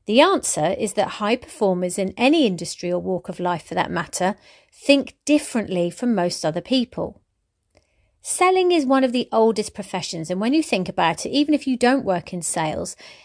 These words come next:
every day in some form or another you are selling something.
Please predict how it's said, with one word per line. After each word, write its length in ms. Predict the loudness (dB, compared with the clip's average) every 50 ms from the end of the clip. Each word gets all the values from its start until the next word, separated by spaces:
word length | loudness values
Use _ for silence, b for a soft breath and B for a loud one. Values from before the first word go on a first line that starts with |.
| B
every 220 | B 2 2 2 2
day 300 | 4 4 4 4 4 2
in 100 | 0 -2
some 320 | -2 0 2 2 2 0
form 320 | -2 0 0 2 2 2
or 160 | 2 2 2 0
another 300 | 0 -2 -2 -2 -2 -2
you 160 | -2 -2 -2
are 40 | -2
selling 520 | -2 0 2 4 4 4 4 2 0 -2
something. 560 | -4 -4 -6 -6 -8 -8 -8 -8 -8 -8 -10